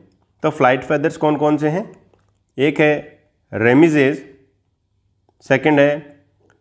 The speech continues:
रेक्ट्रिसेस and थर्ड है कवर्ट्स। ये तीन जो फेदर हैं ये क्विल या इनको फ्लाइट फेदर्स भी कहते हैं। A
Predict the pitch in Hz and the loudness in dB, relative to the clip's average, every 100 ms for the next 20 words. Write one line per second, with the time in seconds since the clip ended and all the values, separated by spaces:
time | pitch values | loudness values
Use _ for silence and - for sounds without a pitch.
0 | - 107 135 139 - 170 170 143 151 - | -10 -2 0 0 -2 -2 0 0 0 -4
1 | - _ _ _ _ _ _ _ _ _ | -14 _ _ _ _ _ _ _ _ _
2 | - 131 131 135 139 135 131 139 - _ | -4 -2 0 2 2 2 0 -4 -14 _
3 | _ _ - 131 110 90 - - _ _ | _ _ -2 0 2 -2 -6 -20 _ _
4 | _ _ _ _ _ _ _ _ _ _ | _ _ _ _ _ _ _ _ _ _
5 | _ _ _ _ _ _ _ _ _ _ | _ _ _ _ _ _ _ _ _ _
6 | _ 127 147 147 180 190 208 185 175 135 | _ 0 0 0 0 2 0 0 2 2
7 | 127 143 143 143 160 - _ _ _ _ | 4 4 2 0 -4 -14 _ _ _ _
8 | _ 120 139 151 - - _ _ _ 151 | _ -4 -2 -2 -6 -12 _ _ _ 2
9 | 156 165 165 - _ _ - 131 139 139 | 4 2 -2 -10 _ _ -2 0 0 -2
10 | 160 156 120 117 117 120 110 120 - 123 | -4 0 2 2 0 0 0 0 -2 -6
11 | - 98 101 98 170 - _ _ _ _ | -4 -4 -4 -6 -8 -12 _ _ _ _
12 | _ _ _ _ _ _ _ - 151 | _ _ _ _ _ _ _ 0 2